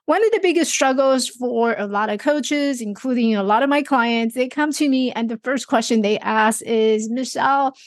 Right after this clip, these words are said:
I've been doing X, Y, and Z. Why am I not getting any paying clients?" And the reason is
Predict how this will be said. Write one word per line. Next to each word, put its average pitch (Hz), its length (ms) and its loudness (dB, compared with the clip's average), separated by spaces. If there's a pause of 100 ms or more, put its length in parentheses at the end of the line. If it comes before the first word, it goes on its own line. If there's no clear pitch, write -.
(300)
I've 254 160 0
been 240 140 2
doing 240 300 2
X, 202 200 -4
Y, 208 180 0
and 202 180 -4
Z. 339 320 2
Why 233 440 0
am 220 200 -2
I 214 160 0
not 233 480 2
getting 214 340 -2
any 214 260 -6
paying 190 360 -8
clients?" 190 560 -4 (420)
And 311 420 2
the 320 360 2
reason 285 680 0
is 240 500 2